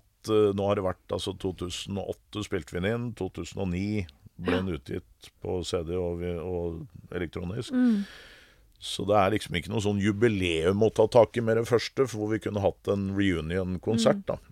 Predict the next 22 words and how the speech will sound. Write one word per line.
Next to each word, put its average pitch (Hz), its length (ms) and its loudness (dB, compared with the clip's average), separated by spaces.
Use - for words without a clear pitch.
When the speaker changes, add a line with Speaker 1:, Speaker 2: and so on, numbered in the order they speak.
Speaker 1:
Men, 104 180 0
Speaker 2:
Ja. 107 160 6
Speaker 1:
eh, 104 60 4
men 110 100 0
det 117 100 2
kan 123 300 2
godt - 200 2
hende 101 220 6
at, 101 140 2
eh, 104 380 6
jeg 101 120 2
pratet 101 340 2
så - 100 -8
vidt - 140 -4
med 98 100 -2
Mark 87 240 -4
om 95 80 -4
det 95 120 -2
her, 90 180 2
eh, 90 520 -4
forleden. - 560 -4
Speaker 2:
Ja. 247 120 -6